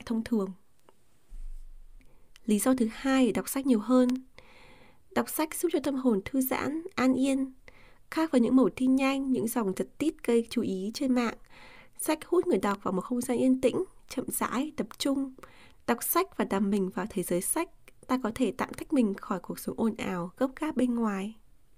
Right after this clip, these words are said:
Ý này thì nó làm mình gợi đến một cái bài nói chuyện mà hình như là chị Thùy Minh nói với mình. Chị nói là đọc sách là một cái điều duy nhất mà mình chỉ có thể đọc sách, chứ mình không làm được cái điều gì khác nữa. Tại khi mà bạn cầm một cuốn sách lên á,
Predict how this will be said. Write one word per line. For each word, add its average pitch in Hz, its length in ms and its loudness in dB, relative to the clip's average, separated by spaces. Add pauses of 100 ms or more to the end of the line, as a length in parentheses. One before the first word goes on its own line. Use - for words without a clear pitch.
(500)
Ý 240 160 4
này 277 320 2
thì 240 100 -2
nó 196 440 -4
làm 294 380 -2
mình 214 240 0
gợi - 220 0
đến 196 200 2
một 262 220 0
cái 185 280 -4 (460)
bài 214 240 -2
nói 185 160 -4
chuyện - 240 0
mà 175 300 -4
hình 202 100 -6
như 247 100 0
là 240 240 -2
chị - 240 -4 (100)
Thùy 208 180 4
Minh 277 540 0 (100)
nói 214 220 2
với 226 100 2
mình. 247 300 4 (140)
Chị - 120 -4
nói 214 160 2
là 247 140 4
đọc 220 180 0
sách 339 180 2
là 269 120 4
một 196 120 -6
cái 262 100 -4
điều 202 240 2
duy 285 140 4
nhất 311 240 4
mà 254 80 -2
mình 220 220 4
chỉ - 160 10
có 262 140 6
thể - 100 2
đọc - 180 0
sách, 311 180 0
chứ 262 100 2
mình 202 100 4
không 277 140 2
làm 269 220 8
được 185 60 2
cái 185 60 2
điều 220 100 6
gì 208 140 4
khác 370 320 6
nữa. 277 180 8 (840)
Tại 269 160 4
khi 330 140 4
mà 285 100 8
bạn - 240 4
cầm 220 140 4
một 202 60 2
cuốn 196 200 2
sách - 220 -4
lên 294 240 6
á, 294 100 2